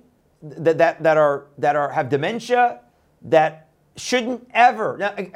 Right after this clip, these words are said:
I'm not, I'm not saying these people don't need help or, or, or prayer or compassion. I'm saying these people should be nowhere near the seats of power. How did Fetterman run for Senate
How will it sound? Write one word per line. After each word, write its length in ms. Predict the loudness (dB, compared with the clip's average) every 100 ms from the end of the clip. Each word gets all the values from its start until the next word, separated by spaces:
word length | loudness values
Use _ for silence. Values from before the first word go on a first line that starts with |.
| -6 -4
I'm 160 | -2
not, 200 | -2 -4 -8 _ _ -8
I'm 200 | -4 -2
not 180 | -4 -4
saying 280 | -4 -4 -8
these 100 | -8
people 220 | -4 -4
don't 180 | -4 -8
need 140 | -10
help 340 | -4 -2 -2
or, 120 | -2 -2
or, 200 | -2 -2
or 140 | -2
prayer 340 | -2 -4 -4
or 40 | -4
compassion. 640 | -6 -4 -4 -4 -8 -12 -14 _ -4
I'm 180 | -2 -2
saying 520 | -4 -2 -2 -4 -8 -18 _ _ _ _ _ -6
these 280 | -2 0 -2
people 400 | -6 -8 -6 -6
should 220 | -4 -4
be 140 | -4 -6
nowhere 480 | -2 0 0 -2 -4
near 480 | -4 -2 -2 -2 -10 _
the 100 | -6
seats 360 | -4 -6 -8 -6
of 100 | 2
power. 460 | 4 4 2 -4 -14 _ _ _ _ _ _ _ _ _ _ _ _ _ _
How 300 | -2 2 4
did 160 | 2 -2
Fetterman 460 | -2 -2 -4 -6
run 200 | -6 -6
for 180 | -6 -6
Senate 480 | -4 -6 -4 -8